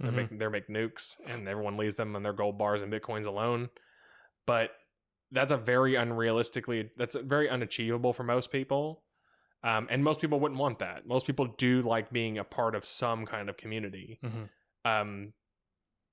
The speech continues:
Speaker 2: they just wish that that community didn't impose so many things on them that they didn't sign up for, right? And while you can't really let kids to a-,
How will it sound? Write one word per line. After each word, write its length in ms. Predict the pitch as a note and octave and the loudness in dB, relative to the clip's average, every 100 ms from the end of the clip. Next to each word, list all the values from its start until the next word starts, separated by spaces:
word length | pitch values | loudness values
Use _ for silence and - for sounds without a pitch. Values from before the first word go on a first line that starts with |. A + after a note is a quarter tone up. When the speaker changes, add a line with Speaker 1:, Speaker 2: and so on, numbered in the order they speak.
| _ - | _ -6
Speaker 2:
they 160 | B2+ | -2
just 220 | C3 A#2+ | 0 0
wish 160 | B2 A2+ | 0 -2
that 160 | - A2+ | -4 -4
that 140 | A2+ | -2
community 320 | A#2+ A#2 A2 | 0 -2 -2
didn't 260 | G#2+ A#2 G#2+ | -2 -2 -4
impose 420 | G2+ - B2+ A#2 | -8 -2 -2 0
so 120 | - | -4
many 180 | A2+ G#2+ | -4 -6
things 280 | G2+ G2+ G2 | -6 -8 -6
on 280 | A2 A2+ A2 | -4 -4 -4
them 140 | G2+ | -6
that 100 | G2 | -6
they 100 | G#2+ | -6
didn't 460 | G#2 A2 G#2 G2+ - _ _ _ - | -2 -4 -4 -12 -14 _ _ _ -14
sign 220 | - G#2+ | -6 -4
up 160 | G#2+ - | -4 -6
for, 360 | - G#1 - - - | -14 -14 -16 -16 -8
right? 280 | G#2 G#2 - _ - | -4 -4 -8 _ -4
And 240 | A2+ G#2 - _ _ _ _ _ _ _ _ _ _ _ _ _ _ _ _ _ _ _ _ _ _ _ _ _ - | -4 -4 -10 _ _ _ _ _ _ _ _ _ _ _ _ _ _ _ _ _ _ _ _ _ _ _ _ _ -2
while 340 | A#2 A#2 A2+ | 2 4 2
you 140 | G#2+ B2 | 0 -4
can't 380 | - D3+ D3+ - | 0 0 0 0
really 320 | C3 B2+ A#2 | 2 4 2
let 420 | G#2+ A#2+ - - | 2 2 0 -4
kids 420 | - A#2+ A#2+ - - | -2 0 -2 -10 -10
to 140 | - - | -10 -6
a-, 200 | A2 | -8